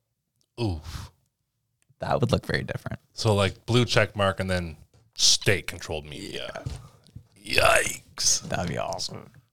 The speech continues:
Speaker 1: And I think it's justified. It, it's not a lie.
Speaker 2: No.
Speaker 1: It's not a lie.
Speaker 2: No.
Speaker 1: I think
Speaker 2: Absolutely
Speaker 1: there's
Speaker 2: true.
Speaker 1: a right to know that the news source you're gaining your information from is,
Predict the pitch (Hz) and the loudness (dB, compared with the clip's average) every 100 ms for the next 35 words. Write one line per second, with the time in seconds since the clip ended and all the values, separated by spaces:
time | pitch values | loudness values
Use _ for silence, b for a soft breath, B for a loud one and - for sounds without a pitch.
0 | - b b b b b _ - 220 208 | -20 b b b b b _ 0 6 6
1 | 170 185 156 156 - - 139 143 156 92 | 6 4 2 0 0 4 4 4 4 4
2 | 101 151 131 127 113 127 135 120 92 131 | 6 6 4 4 2 6 8 8 6 4
3 | 165 147 - 143 - 190 - 135 - 123 | 4 0 -4 2 6 4 2 -4 0 6
4 | 127 220 120 82 78 - - - 98 127 | 6 8 6 6 0 -8 -16 -2 4 4
5 | 101 - - _ _ - 120 127 127 113 | 2 -4 -20 _ _ 2 6 8 8 6
6 | 170 143 139 117 113 - 123 110 101 110 | 6 8 6 8 6 4 -4 0 2 4
7 | 107 101 104 101 95 101 113 - 104 - | 2 2 2 0 -2 -4 -2 0 0 0
8 | 101 95 87 _ _ _ - 92 95 90 | -2 -2 -4 _ _ _ -4 -4 -4 -8
9 | 87 87 85 92 - 87 82 - | -10 -8 -8 -8 -8 -6 -6 -8